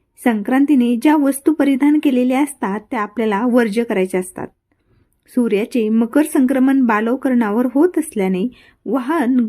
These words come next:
वाघ असून उपवाहन घोडा आहे. संक्रांतीने पिवळे वस्त्र धारण केलेले आहे, हातामध्ये गदा घेतली आहे,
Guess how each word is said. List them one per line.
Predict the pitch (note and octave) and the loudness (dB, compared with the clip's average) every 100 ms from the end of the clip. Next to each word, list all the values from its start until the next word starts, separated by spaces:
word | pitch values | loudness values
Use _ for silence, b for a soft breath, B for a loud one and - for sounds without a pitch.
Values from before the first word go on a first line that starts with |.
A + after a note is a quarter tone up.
| A#3 | 0
वाघ | B3+ D4+ F4 C4 | 0 2 2 0
असून | B3 G3 G#3+ - | -2 -4 -4 -4
उपवाहन | A#3 C4+ C4+ C4+ G#3 G#3+ | -6 -2 -2 -2 -2 -2
घोडा | C4 A3 G#3+ E3+ | 0 0 -2 -4
आहे. | E3 E3 F#3 _ _ _ _ _ _ _ _ - | -8 -12 -18 _ _ _ _ _ _ _ _ -4
संक्रांतीने | B3 G#3+ B3 B3 B3+ G#3 | -4 -2 -2 0 0 -4
पिवळे | A3+ C4 B3+ C4 E4+ | 0 0 2 2 2
वस्त्र | D4+ C#4+ C4+ C#4+ | 2 -2 -2 0
धारण | C4+ G#3 A3+ | 0 0 -2
केलेले | G#3+ F#3+ F#3 | 0 0 0
आहे, | G3 F#3 E3+ - - - B B B B B B B - - - - | 0 -4 -10 -16 -20 -20 B B B B B B B -20 -20 -20 -10
हातामध्ये | - E4+ F4 F#4 D4+ D4 | 0 2 4 2 2 2
गदा | D4+ B3+ B3 | 2 0 2
घेतली | B3 G#3+ G#3+ F#3 | 0 -2 0 0
आहे, | F3+ F3+ | 0 -4